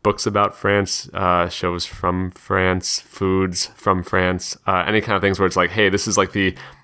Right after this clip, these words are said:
the marathon equivalent of French cuisine, that if you master this, this is, like, a good thing.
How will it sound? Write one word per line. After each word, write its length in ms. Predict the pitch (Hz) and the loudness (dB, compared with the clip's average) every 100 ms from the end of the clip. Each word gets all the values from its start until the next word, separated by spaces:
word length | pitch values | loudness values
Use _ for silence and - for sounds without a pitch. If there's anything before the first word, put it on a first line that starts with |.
| _ | _
the 80 | 101 | 0
marathon 440 | 98 101 98 95 | 4 2 2 0
equivalent 440 | 92 - 95 95 - - | 2 2 2 2 -2 -2
of 260 | 98 95 | -2 -2
French 380 | - - 95 - | -16 -4 -2 -2
cuisine, 440 | - 90 92 98 95 | -2 0 2 0 0
that 140 | 82 | -2
if 160 | 95 98 | -2 -2
you 80 | 92 | 0
master 360 | 90 90 95 | 0 -2 -4
this, 200 | 87 87 | -2 -2
this 160 | 90 92 | -4 -6
is, 140 | 87 | -4
like, 120 | 87 | -4
a 80 | 90 | -4
good 400 | 82 92 85 80 | -6 -4 -4 -6
thing. 400 | - 87 104 117 | -4 -2 -2 -6